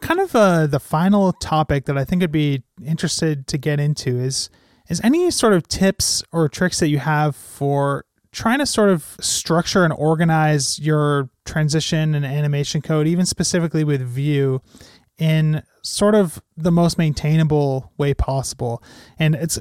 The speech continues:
a kind of a broad question, but it's kind of my motivation for it is I know so many situations I've run into where you just kind of build something in some sort of one-off way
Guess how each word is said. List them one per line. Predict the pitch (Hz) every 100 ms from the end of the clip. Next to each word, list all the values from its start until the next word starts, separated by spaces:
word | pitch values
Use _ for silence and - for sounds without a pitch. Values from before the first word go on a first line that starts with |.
| -
a |
kind | 165 269
of | 240
a | 175
broad | 170 175
question, | - 170 - 143 139
but | 143 - _ - - _ _ _
it's | -
kind | 214
of | 196
my | 185 165
motivation | 170 160 170 180 175
for | - 143
it | 139
is | 143
I | 160
know | 180 233
so | 247 -
many | 196 202
situations | 190 - 156 151 160
I've | 147
run | 139 143
into | 147 160
where | 135 135 131 131 - - - _ _ _ -
you | 151 160
just | 143 208
kind | - 226
of | 196 147 _ _ _ _
build | 160 180 165
something | 196 185 190 180
in | 156 143
some | - 160
sort | 175 160
of | 135
one-off | 135 151 160 156 156 - -
way | - 135 147 151 151 156